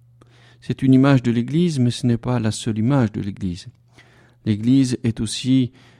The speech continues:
le corps mystique de Jésus-Christ, dont lui est la tête et nous les membres.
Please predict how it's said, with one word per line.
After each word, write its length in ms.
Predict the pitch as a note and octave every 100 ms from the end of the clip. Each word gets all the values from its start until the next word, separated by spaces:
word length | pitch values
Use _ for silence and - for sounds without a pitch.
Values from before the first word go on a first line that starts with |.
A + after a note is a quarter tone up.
| _ _
le 240 | F3 E3 G#2+
corps 320 | - C3 A#2
mystique 500 | A#2 - - C#3 -
de 80 | A2+
Jésus-Christ, 680 | A2 A#2 C#3 - E3+ - -
dont 240 | G#2+ A2
lui 220 | A2 B2+
est 40 | A#2+
la 120 | A#2+
tête 320 | - D3+ C3
et 20 |
nous 140 | G#2+ A2
les 100 | B2+
membres. 480 | D3+ D3+ G#2+ F#2+